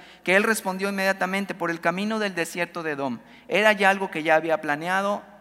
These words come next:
Yo creo que él ya había pensado, "Este es el camino mejor, este es el camino bueno, es donde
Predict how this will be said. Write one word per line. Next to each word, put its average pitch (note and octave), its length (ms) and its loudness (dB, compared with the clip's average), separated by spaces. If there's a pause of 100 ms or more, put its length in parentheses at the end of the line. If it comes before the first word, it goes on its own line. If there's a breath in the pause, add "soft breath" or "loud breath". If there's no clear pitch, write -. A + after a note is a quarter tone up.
Yo D3 160 -10
creo E3 180 0
que D#3 180 0
él D#3 100 -4
ya D#3+ 120 6
había D#3 760 2
pensado, F#3 520 2
"Este F#3 160 -6
es - 80 -10
el D#3 100 -8
camino D#3 320 -6
mejor, D3 480 -2
este D#3 160 -6
es - 80 -14
el D3 120 -10
camino D#3 360 -4
bueno, G3 360 -2
es F3+ 100 -6
donde E3 280 -2